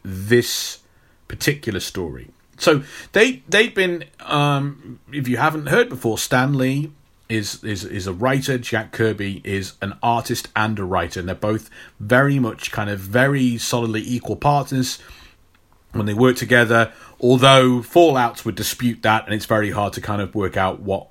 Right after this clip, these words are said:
happened <laughs> when, because one guy says, "I did everything," and the other guy says, "We worked together." But <laughs> they've been really creatively ramping up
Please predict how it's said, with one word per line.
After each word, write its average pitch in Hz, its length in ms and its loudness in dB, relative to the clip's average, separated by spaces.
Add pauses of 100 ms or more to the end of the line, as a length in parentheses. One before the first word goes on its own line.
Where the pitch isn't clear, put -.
happened 87 440 -4
<laughs> 135 260 -2
when, 98 300 0
because 90 420 -6 (720)
one 175 240 6
guy 131 220 6
says, 123 240 0
"I 127 140 4
did 120 120 2
everything," 113 500 2 (340)
and 107 140 -6
the 104 80 0
other 101 120 -2
guy 98 220 0
says, 95 440 -2
"We 180 80 -2
worked 160 220 0
together." 147 400 -2 (960)
But 139 360 6
<laughs> 127 1300 -6
they've 185 380 6
been 185 420 -4 (540)
really 143 720 0 (180)
creatively 139 760 0
ramping 113 760 0
up - 280 -2